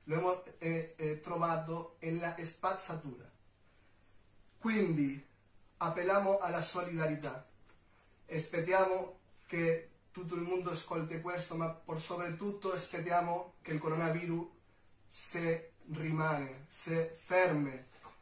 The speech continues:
e aspettiamo che tutto il mondo stia bene.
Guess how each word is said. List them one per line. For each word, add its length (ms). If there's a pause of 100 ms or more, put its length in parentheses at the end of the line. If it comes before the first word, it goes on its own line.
(280)
e 400 (520)
aspettiamo 540
che 120
tutto 240
il 60
mondo 360
stia 220
bene. 360